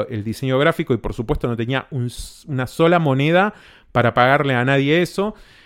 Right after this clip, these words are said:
Él me ayudó gentilmente con todo lo que era el diseño gráfico y estábamos buscando la imagen de mi proyecto. Mi proyecto se llamaba Quinto doce,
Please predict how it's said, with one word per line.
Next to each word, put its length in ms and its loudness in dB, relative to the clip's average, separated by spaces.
Él 160 -4
me 80 0
ayudó 300 0
gentilmente 680 -4
con 240 -8
todo 200 0
lo 120 0
que 60 -4
era 100 0
el 80 0
diseño 320 -4
gráfico 460 0
y 100 -4
estábamos 400 -2
buscando 380 -2
la 100 2
imagen 680 -4
de 220 -6
mi 440 -4
proyecto. 800 -4
Mi 100 0
proyecto 640 2
se 160 -10
llamaba 480 0
Quinto 400 0
doce, 540 0